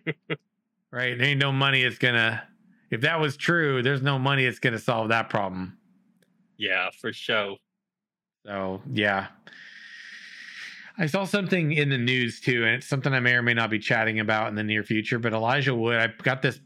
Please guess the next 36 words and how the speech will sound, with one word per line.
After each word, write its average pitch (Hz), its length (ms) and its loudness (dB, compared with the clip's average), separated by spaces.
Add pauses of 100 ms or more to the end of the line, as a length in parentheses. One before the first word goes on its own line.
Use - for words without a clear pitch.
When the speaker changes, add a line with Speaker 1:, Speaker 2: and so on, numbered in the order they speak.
(120)
Speaker 1:
pull 120 320 -2
right 120 200 0
here, 117 160 2
this 110 200 -4
quote, 110 420 -2
and 104 100 -6
it 113 40 0
was 110 240 -4
a, 107 260 4
uh, 104 580 0 (180)
he 113 200 -2
said 127 220 0
to 123 120 0
Empire, 98 800 -2
uh, 104 400 -4
when 107 120 -2
he 104 80 0
was 98 120 -4
talking 107 300 -2
about 104 140 -2
the 104 60 -2
Rings 104 180 -6
of 90 40 -8
Power. 110 500 0 (760)
And 117 100 -2
I - 40 2
think 143 180 0
Speaker 2:
Uh-huh. - 20 -2
Speaker 1:
this 160 180 2
is 127 120 0
an 139 120 -6
interesting 127 540 0
point 127 400 -2
because 110 300 0
it's - 160 -8
one, 113 640 -4